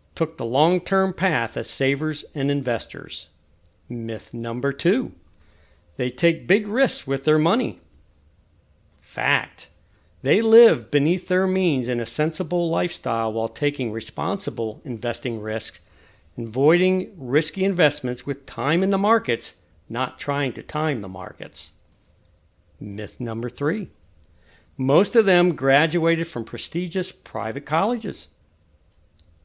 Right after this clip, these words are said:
Fact, actually, nine percent never graduated from college. Eighty-two percent went to K through twelve public schools, and fifty-nine percent of them went to public universities.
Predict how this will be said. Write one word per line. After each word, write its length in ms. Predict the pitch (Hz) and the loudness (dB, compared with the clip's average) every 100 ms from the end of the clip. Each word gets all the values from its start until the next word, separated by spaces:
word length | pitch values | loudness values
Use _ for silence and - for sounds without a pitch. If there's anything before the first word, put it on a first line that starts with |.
| _ _ | _ _
Fact, 560 | 123 127 131 - - - _ _ _ _ _ | -6 -2 -2 -4 -18 -20 _ _ _ _ _
actually, 680 | - 156 - - 180 160 - | -6 -6 -6 -4 -2 -2 -4
nine 420 | 107 110 131 285 311 | -8 -6 -2 0 0
percent 520 | 156 - 139 127 - | -2 -2 -2 -2 -4
never 300 | 123 139 240 | -4 -2 -4
graduated 720 | 208 135 117 117 113 113 113 | -2 0 0 -2 -4 -4 -4
from 160 | - 151 | -6 -4
college. 640 | 185 180 247 170 - - _ _ _ _ _ _ _ _ | 0 2 2 0 -4 -14 _ _ _ _ _ _ _ _
Eighty-two 460 | 165 226 262 262 269 | -4 -2 -2 -4 -4
percent 440 | 214 185 170 175 | -2 0 2 2
went 240 | 147 139 147 | 0 0 -2
to 60 | |
K 280 | 131 - 147 | -6 -2 0
through 240 | 165 - 180 | -2 -6 -10
twelve 420 | - 151 151 151 | 0 2 2 0
public 320 | 120 120 165 | -4 -4 -6
schools, 560 | - - 135 123 143 - _ _ _ _ _ | -8 -4 -4 -4 -8 -14 _ _ _ _ _
and 140 | - 101 | -14 -8
fifty-nine 540 | - 160 147 151 196 | -6 -2 0 2 2
percent 400 | 196 - 208 214 | 0 -2 0 2
of 80 | 131 | 2
them 240 | 120 117 | 0 -2
went 280 | 117 131 165 | 0 0 -2
to 100 | - | -4
public 420 | - 123 120 131 - | -6 -6 -4 -6 -6
universities. 800 | 120 127 147 - - - - | -6 -4 -6 -6 -12 -12 -14